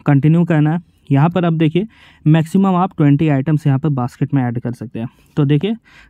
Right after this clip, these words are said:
सर्च बटन में जाना है, आप जिस भी शेयर को ऐड करना चाहते हैं उस शेयर को ऐड कर दीजिए या फिर जिस भी ईटीएफ़ को ऐड करना चाहते हैं उस ईटीएफ़ को ऐड कर दीजिए।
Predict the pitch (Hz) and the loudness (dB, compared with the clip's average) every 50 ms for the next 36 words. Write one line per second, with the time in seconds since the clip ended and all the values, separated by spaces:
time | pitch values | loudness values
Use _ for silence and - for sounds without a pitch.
0 | _ - - 160 170 156 170 170 165 156 180 175 170 175 160 156 147 143 151 170 | _ -4 -2 0 0 0 0 0 0 0 2 2 2 2 2 2 2 0 0 -2
1 | 202 208 - 135 143 143 139 156 151 147 - 170 151 - - 156 151 160 156 175 | -4 -4 -2 -2 -2 0 2 0 0 2 0 -2 -2 0 0 -2 0 0 0 -2
2 | 170 170 143 143 147 147 - 160 151 156 156 147 160 156 165 165 143 135 - - | -2 -2 0 0 0 0 0 0 0 2 2 2 0 0 0 0 -2 -2 -2 -2
3 | 165 160 160 151 175 175 160 160 160 156 165 160 160 180 190 180 165 139 131 131 | -2 -2 -2 -2 -2 -2 -2 -2 -2 -2 -2 -2 -2 -2 -2 -2 -2 -2 -2 -2
4 | - - 143 131 147 135 - 147 147 139 127 - 143 147 139 - - 156 143 139 | -2 -4 -2 -2 -2 -2 0 0 0 0 2 2 0 0 0 -2 -4 -2 -2 -2
5 | 139 139 156 143 143 135 156 143 151 170 165 143 143 - 135 - 139 139 - - | -2 0 0 0 0 0 0 -2 -2 -2 -2 -2 -2 -2 -2 -2 -2 -4 -4 -4
6 | 135 127 123 131 - - 135 123 127 123 127 131 | -6 -8 -8 -8 -8 -6 -6 -6 -6 -6 -6 -8